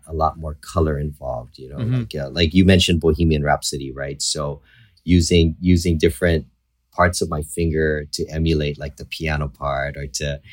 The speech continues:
Speaker 2: Mm.
Speaker 1: emulate, like, Freddie Mercury's vocal part, or, you know, just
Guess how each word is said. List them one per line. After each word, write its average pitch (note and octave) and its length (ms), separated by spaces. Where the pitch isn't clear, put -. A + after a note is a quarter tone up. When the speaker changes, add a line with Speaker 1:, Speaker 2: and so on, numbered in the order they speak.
Speaker 2:
Mm. B2 380
Speaker 1:
emulate, D#2+ 540
like, D2+ 200
Freddie D#2+ 340
Mercury's D2+ 800
vocal D#2+ 380
part, C2+ 600
or, C#2+ 240
you A3 100
know, F4 100
just - 280